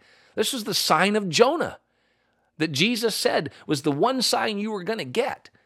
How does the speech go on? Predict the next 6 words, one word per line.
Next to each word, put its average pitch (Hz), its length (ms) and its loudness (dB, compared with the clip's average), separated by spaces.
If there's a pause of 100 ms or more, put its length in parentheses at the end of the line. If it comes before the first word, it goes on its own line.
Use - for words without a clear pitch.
The 123 100 -8
resurrection 220 880 -4
is 107 220 -6
key. 220 480 -4
It's 104 140 -6
vital. 165 500 -6